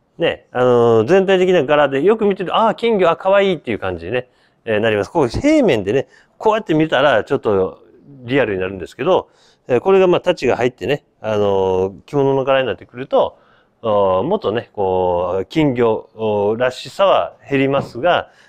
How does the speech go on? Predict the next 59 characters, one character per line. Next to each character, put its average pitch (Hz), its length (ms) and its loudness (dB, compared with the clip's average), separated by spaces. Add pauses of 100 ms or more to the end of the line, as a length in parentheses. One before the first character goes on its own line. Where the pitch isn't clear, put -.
よ 127 180 2
く 131 80 -4
見 127 80 2
る 135 80 0
と 165 120 2
金 120 280 -2
魚 90 400 0
っ - 20 -20
て 95 120 -6
い 92 80 -2
う 85 80 -4
感 92 240 -8
じ 98 100 -10
で、 147 280 0 (300)
え 95 360 2
ー、 - 20 -2
す 165 140 -10
ご 170 80 4
い - 40 0
可 120 200 -2
愛 87 240 -4 (100)
い 78 680 -14
浴 90 200 -14
衣 78 260 -6 (100)
で 85 100 -14
す。 - 420 -18 (560)
こ 220 80 2
れ 233 80 4
も 147 80 2
ね、 120 260 -2
あ 110 120 -4
の 107 100 0
ー、 95 1900 -2
今 131 200 -2
度 131 80 0
屋 131 140 4
さ 165 160 0
ん 175 60 -2
っ - 20 -18
て 117 120 -8
い 95 40 -4
う - 20 -4
と 85 100 -10
こ 85 60 -10
ろ 76 80 -6
が 101 80 -6
ね、 165 160 -6 (340)
作 - 180 -14
っ - 20 -18
て - 200 -10
る 87 200 -10
浴 85 220 -10
衣 73 320 -6
に 127 140 -4
な 82 120 -8
り 76 100 -14
ま 76 260 -12
す。 - 280 -20 (760)
で、 190 440 0